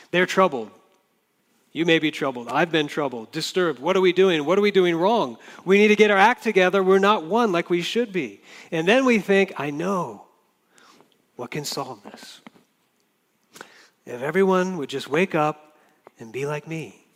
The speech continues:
if everyone would become P C A, then it would all be solved, right?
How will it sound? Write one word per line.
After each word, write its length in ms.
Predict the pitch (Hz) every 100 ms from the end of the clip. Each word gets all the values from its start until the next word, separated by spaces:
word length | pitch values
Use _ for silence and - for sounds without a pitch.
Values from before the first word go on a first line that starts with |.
| _ _ _ _ _ _ _ _ _ _
if 120 | - -
everyone 420 | - 202 208 208
would 100 | 185
become 360 | 160 - 165 156
P 220 | - 160
C 320 | - 185 151
A, 340 | 117 101 - - _ _ _ _ _ _ _ _ _ _ _
then 160 | - 113
it 80 | 113
would 140 | 113
all 180 | 110 147
be 120 | 165
solved, 460 | 160 175 165 104 -
right? 300 | 104 185